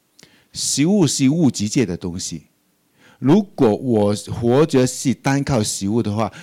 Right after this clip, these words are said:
那我只是一个，我的生命，我的意义就被食物定义了。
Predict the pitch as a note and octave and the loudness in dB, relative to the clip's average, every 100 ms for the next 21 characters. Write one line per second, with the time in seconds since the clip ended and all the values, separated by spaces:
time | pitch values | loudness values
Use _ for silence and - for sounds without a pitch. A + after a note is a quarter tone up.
0 | - C#3+ D#3 C#3 - - G#2+ B2 - F2+ | -12 -4 -2 -2 -6 -4 -2 -2 -2 -10
1 | D#2+ A2+ G#2 A#2 - G2 D#2 - _ _ | -6 -2 -2 -2 -2 -6 -6 -14 _ _
2 | _ _ _ _ _ _ _ _ _ _ | _ _ _ _ _ _ _ _ _ _
3 | _ _ _ _ - _ _ _ G#2+ A2+ | _ _ _ _ -20 _ _ _ -4 0
4 | C3 C3 E3+ F3 C#3+ E2 _ _ _ _ | 0 2 2 4 4 2 _ _ _ _
5 | - G#2 A#2 D3 D3+ C3 B2 E2+ - A#2+ | -2 0 0 0 -2 2 2 0 -2 0
6 | A2 F#2+ - G#2 A2+ A#2 G2 G2 - | 0 -2 -2 -2 -2 -2 -4 -6 -8